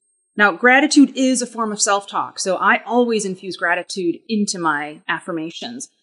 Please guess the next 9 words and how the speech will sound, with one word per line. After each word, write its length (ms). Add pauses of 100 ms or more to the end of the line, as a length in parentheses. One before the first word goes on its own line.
(220)
But 280 (120)
when 360
you 120
focus 640 (220)
on 420
being 280
grateful 500
for 180
stuff, 600